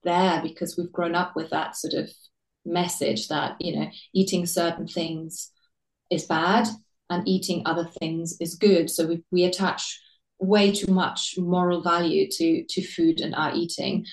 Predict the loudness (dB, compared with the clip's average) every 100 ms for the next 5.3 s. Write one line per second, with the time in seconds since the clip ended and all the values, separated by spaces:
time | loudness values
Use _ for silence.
0 | -16 -6 -2 0 0 0 2 4 6 6
1 | 2 2 4 4 4 4 4 0 2 4
2 | 4 4 0 -2 -2 -8 0 2 4 2
3 | 0 0 -2 -2 0 0 -2 -6 0 0
4 | 0 0 0 0 0 2 4 4 0 -2
5 | 0 -2 -4